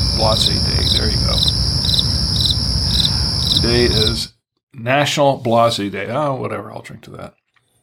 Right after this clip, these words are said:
I have to say, this wine isn't really blasé. It's actually pretty decent. And as it opens up, I think, uh, it's getting better as it opens up a little bit more.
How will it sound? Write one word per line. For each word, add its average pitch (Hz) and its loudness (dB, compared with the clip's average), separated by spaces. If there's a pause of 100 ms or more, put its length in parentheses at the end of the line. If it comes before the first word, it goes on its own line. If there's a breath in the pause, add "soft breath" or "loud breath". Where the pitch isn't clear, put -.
(2500)
I - -2
have 175 0
to - -2
say, 170 4
this 120 2
wine 131 2
isn't 107 -2
really 117 2
blasé. 110 2
It's 151 -2
actually 147 -2
pretty 127 -2
decent. 139 -2 (800 loud breath)
And 151 0
as 139 4
it 143 2
opens 175 4
up, 139 2 (640 loud breath)
I 113 0
think, - -4
uh, 123 -2 (840 loud breath)
it's 165 2
getting 202 2
better 160 2 (320 loud breath)
as 113 0
it 123 4
opens 117 0
up 113 0
a - -2
little 104 -4
bit 98 -6
more. 104 -4